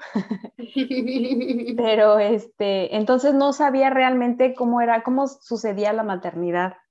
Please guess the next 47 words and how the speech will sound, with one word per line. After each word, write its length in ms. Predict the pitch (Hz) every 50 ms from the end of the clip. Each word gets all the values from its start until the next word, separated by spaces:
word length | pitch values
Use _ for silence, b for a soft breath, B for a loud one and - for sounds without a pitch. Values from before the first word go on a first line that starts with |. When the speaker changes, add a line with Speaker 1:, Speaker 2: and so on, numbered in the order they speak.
| _ _ _ _ _ _ _
Speaker 1:
en 120 | - 185 180
Francia 480 | - 190 175 170 170 180 160 - - _
realmente. 480 | 180 175 165 160 170 165 156 - - - -
Y 120 | - 196
mi 160 | 196 190 196
único, 680 | 208 214 226 233 226 233 - 233 233 226 208 185 B B B B B B B B B B _ _ _
eh, 360 | - 180 180 175 175 175 175 -
ejemplo 580 | 196 190 - - 240 233 226 202 233 233 226
más 240 | 226 214 208 202 -
claro 460 | - 220 208 196 196 196 208 220 240
era, 260 | 233 214 196 190 185
pues, 160 | - 190 185 190
mi 120 | 180 180
hermana, 720 | 165 175 190 220 254 254 254 247 240 240 247 262 262 b b b b b _ _ _ _
mis 200 | 185 185 180 -
primas 460 | - - 226 233 247 240 233 233 226
que 100 | - 208
ya 140 | 202 196 185
tienen, 520 | 185 214 220 220 226 220 226 220 220 220 208
algunas 440 | 190 190 196 214 220 220 220 220 220
amigas 400 | 190 190 196 196 196 190 190 196
en 160 | 190 185 185
México 520 | 208 220 226 247 240 226 233 226 220 220 220
que, 320 | - 180 165 156 - - _ _ _ _ _ - - _ _ _
que 200 | - 202 202 196
ya 220 | 208 208 196 196
tienen 300 | 208 233 208 208 202 196
unos 340 | 190 190 190 190 185 180 - 202
hijos 360 | 190 - - 214 220 220 220
y, 60 | 202
pues, 220 | - - 185 180
me 120 | 180 170 160
contaban 520 | - 160 170 165 185 185 185 190 190 185
su 160 | 185 - 185
vida 440 | 170 180 185 190 196 202 190 185 170
y 80 | 170 170
todo 240 | - 180 180 180 180
eso. 320 | 180 180 180 - 214 196
Entonces, 400 | - 208 196 226 220 226 254 247
mi, 200 | 240 240 240 - -
mi 260 | 226 226 220 214 214
concepto 480 | - - 226 226 226 - 262 254 - 285
de 60 | 269
maternidad 680 | 247 226 208 196 208 202 196 202 202 196 208 214 226 226
siempre 300 | - 226 214 202 220 208
se 120 | - 226
muy, 300 | 214 220 226 226 220 -